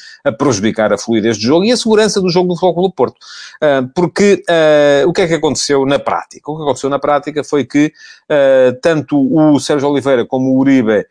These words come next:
ahm, pensaram mais como médios interiores de cariz ofensivo. Ah, o Gruitch, ah, sozinho não consegue ainda compreender o jogo do Futebol Clube do Porto.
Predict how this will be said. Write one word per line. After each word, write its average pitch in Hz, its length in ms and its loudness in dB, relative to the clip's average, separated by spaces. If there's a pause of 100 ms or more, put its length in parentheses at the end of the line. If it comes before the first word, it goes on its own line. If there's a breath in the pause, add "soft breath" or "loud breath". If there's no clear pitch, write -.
(260 soft breath)
ahm, 120 400 0
pensaram 147 420 -2
mais 127 240 0
como 117 180 -6
médios 113 360 -4
interiores 107 420 -4
de - 60 -20
cariz 101 280 -2
ofensivo. 185 680 -2 (320 loud breath)
Ah, - 180 0
o 190 180 2
Gruitch, 156 760 2
ah, 131 440 2
sozinho 135 600 0
não 131 200 -2
consegue 127 380 -2
ainda 120 160 -2
compreender 117 540 -2
o 110 60 -2
jogo 113 260 -2
do 110 80 -4
Futebol 107 240 -6
Clube 143 180 -2
do 147 60 -6
Porto. 185 420 0